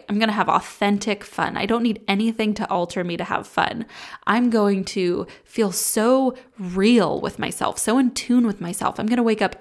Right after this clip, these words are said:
every single day with energy and excited to have coffee,"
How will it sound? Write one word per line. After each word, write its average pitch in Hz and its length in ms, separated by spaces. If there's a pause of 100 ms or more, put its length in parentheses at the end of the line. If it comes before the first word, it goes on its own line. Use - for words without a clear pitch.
(140)
every 277 480
single 247 500
day 196 220
with 185 220
energy 190 420
and 175 80
excited 175 440
to 202 60
have - 200
coffee," - 540